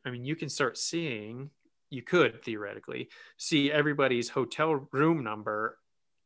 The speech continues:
and, you know, their last name. And so you would, you can, you're like, "Oh, Steve is staying in room four oh four and Mary's staying in five oh five."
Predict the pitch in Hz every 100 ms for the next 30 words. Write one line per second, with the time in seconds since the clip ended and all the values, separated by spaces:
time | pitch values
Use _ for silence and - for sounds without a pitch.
0 | - 139 120 123 120 120 - _ - _
1 | _ _ _ 185 135 117 110 113 135 123
2 | 120 175 113 117 101 98 113 120 - 120
3 | 123 127 123 _ 143 123 139 127 - -
4 | 127 117 - 156 147 98 _ _ _ -
5 | - 117 120 135 139 139 - 135 143 147
6 | 147 143 151 147 156 156 151 190 151 113
7 | 113 113 117 131 139 - - 147 147 151
8 | 147 151 156 151 170 147